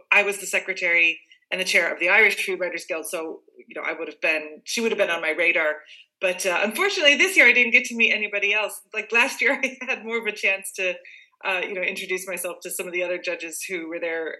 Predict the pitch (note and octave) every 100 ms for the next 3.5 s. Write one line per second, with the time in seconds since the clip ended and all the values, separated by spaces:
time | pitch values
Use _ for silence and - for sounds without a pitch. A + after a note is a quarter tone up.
0 | D#3+ D#3 D3+ D#3 - E3+ - - - -
1 | _ _ - A3+ C#4+ C#4+ B3 G#3 G3+ F#3
2 | F3 F3+ D#3+ D3+ E3+ D#3+ - D#3+ E3 E3+
3 | - E3+ D3+ D3